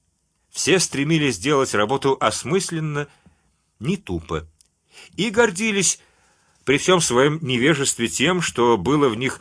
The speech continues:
лучшего, а не худшего. Они могли жаловаться на свою работу,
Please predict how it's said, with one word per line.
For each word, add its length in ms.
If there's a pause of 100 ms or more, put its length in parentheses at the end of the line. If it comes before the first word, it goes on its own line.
(120)
лучшего, 760
а 80
не 140
худшего. 600 (680)
Они 260
могли 300
жаловаться 560
на 80
свою 300
работу, 460